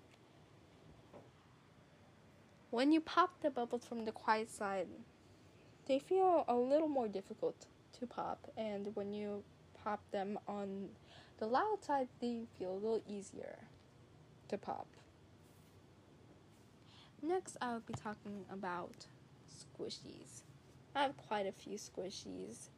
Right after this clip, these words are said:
because squishies were their own craze a couple of years ago. Squishies can come in different shapes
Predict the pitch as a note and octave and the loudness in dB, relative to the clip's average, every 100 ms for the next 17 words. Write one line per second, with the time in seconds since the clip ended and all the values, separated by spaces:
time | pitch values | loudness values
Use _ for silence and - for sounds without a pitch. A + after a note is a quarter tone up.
0 | - G#3+ - A#3 G#3+ G#3 - - - - | -10 -10 -6 -4 -4 -6 -10 -20 -20 0
1 | F4+ F4+ F4+ E4+ D4+ D4+ D4+ D#4 E4+ F4+ | 2 4 4 4 4 4 4 2 4 2
2 | - C4 G3 F3 D#3 A3 - - - - | 0 0 0 0 -4 -10 -16 -20 -20 -20
3 | - - - - - - - - A3 G#3 | -20 -20 -20 -20 -20 -20 -20 -6 -2 2
4 | G3 F#3+ F#3+ F3+ F#3 B3 D#3+ - - E3+ | 0 0 -8 -8 -8 -8 -10 -10 -12 -16
5 | - - - - - - - - - - | -20 -20 -20 -20 -20 -20 -20 -20 -20 -20
6 | - - - - - - - - - - | -20 -20 -20 -20 -20 -20 -20 -20 -20 -20
7 | - - - - - - - - - - | -20 -20 -20 -20 -20 -20 -20 -20 -20 0
8 | E4 F4 - E4 D#4 - C4 B3 B3 A3+ | 2 2 2 0 0 -2 -6 -4 -4 -4
9 | G#3 A3 G3+ G3 - F3 D3+ D#3+ - - | -6 -8 -6 -8 -8 -10 -8 -10 -16 -20
10 | - - - - - - - - - B3 | -20 -20 -20 -20 -20 -20 -20 -18 -4 -2
11 | C4+ - - - - | -2 -6 -16 -16 -18